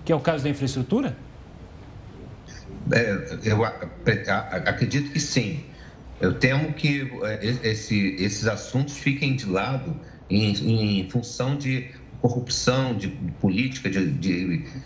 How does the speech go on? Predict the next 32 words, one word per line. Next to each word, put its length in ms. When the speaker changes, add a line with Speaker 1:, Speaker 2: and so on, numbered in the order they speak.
Speaker 2:
de 460
disputas 480
ideológicas. 840
E 60
a 40
gente 180
se 100
esqueça 540
que 120
o 60
Brasil 800
real, 480
tá 100
certo? 240
Precisa, 440
precisa 440
ser 220
feito. 520
É 80
habitação, 800
é 60
infraestrutura, 1040
são, 360
é, 40
é 520
energia 380
elétrica, 840
é 60
uma 100
série 280
de 40
saneamento, 840